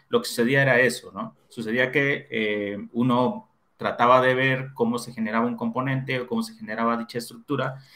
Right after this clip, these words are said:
y empezábamos a ver como ciertos comportamientos que a lo mejor no estábamos, no estamos como muy acostumbrados a ver en el desarrollo web, ¿no? Tal y como menciona Samuel, parte de lo que hace Vue justamente en eso es, hace muy bien, es que de cierta manera para un desarrollador web,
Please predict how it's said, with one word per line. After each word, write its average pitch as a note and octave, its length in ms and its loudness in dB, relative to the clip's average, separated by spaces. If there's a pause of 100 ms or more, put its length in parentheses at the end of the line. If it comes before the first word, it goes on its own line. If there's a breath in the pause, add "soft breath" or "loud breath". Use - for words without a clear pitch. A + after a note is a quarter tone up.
(160 loud breath)
y C3 80 4
empezábamos C3+ 500 4
a C#3 60 4
ver C3+ 160 0
como C#3+ 180 -4
ciertos C3+ 480 -4
comportamientos A#2 840 -4
que A#2+ 60 -2
a A2+ 40 0
lo A2 60 0
mejor A2 260 -2
no B2+ 60 -4
estábamos, B2 520 -2
no B2 120 -4
estamos C3+ 260 0
como A2+ 180 2
muy C#3 140 2
acostumbrados C3+ 720 0
a B2+ 60 2
ver C3 160 2
en C3+ 120 2
el A2+ 80 2
desarrollo G#2+ 460 -6
web, D#3+ 260 0
¿no? B2+ 220 -12 (380 soft breath)
Tal C3+ 140 6
y D3 40 6
como C3 240 2
menciona B2 680 2
Samuel, A#2 540 0
parte C#3 300 2
de E3 120 2
lo B2+ 200 2
que G#2+ 180 -2
hace A#2 300 0
Vue A#2+ 360 -2
justamente B2 520 -4
en A2+ 100 4
eso C#3 320 -2
es, A#2 300 -4
hace A2+ 200 -2
muy B2+ 260 0
bien, A2 320 -6 (300 soft breath)
es A#2+ 240 2
que C#3+ 140 0
de C3+ 140 4
cierta C#3+ 260 2
manera C#3+ 400 2
para A2 180 0
un B2 140 2
desarrollador A#2 560 2
web, A#2 260 2